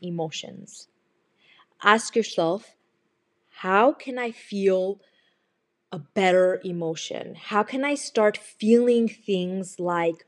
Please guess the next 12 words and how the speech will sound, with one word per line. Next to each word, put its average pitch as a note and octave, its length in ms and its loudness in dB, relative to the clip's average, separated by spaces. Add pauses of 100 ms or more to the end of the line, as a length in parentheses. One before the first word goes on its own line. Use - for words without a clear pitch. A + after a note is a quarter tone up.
(180)
hopefulness, - 1000 -6 (220)
like E3+ 300 -6
joy, F3 560 4 (480)
um, F3 160 -18 (100)
enthusiasm, F#3+ 1400 0 (420)
passion?" - 720 -2 (880)
And C#4 200 2
then C4+ 280 4
just - 340 0
choose B3 480 0
that A#3 160 6
emotion. G#3 680 -4